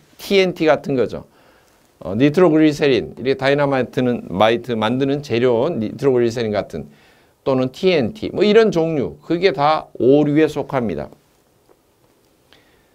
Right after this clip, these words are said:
그리고 다른 물질의 연소를 도와주거나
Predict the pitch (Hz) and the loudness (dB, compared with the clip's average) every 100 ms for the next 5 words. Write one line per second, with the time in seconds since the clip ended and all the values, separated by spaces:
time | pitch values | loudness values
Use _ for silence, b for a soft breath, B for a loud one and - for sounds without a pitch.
0 | _ - 151 143 - - 139 214 240 220 | _ 0 4 4 0 -2 2 4 4 0
1 | 214 202 196 127 127 151 170 170 165 165 | 4 4 4 4 2 0 -4 -6 -2 0
2 | 165 208 196 196 185 202 170 170 180 175 | 4 4 2 0 4 4 2 -2 -2 -2
3 | 101 76 | -4 -8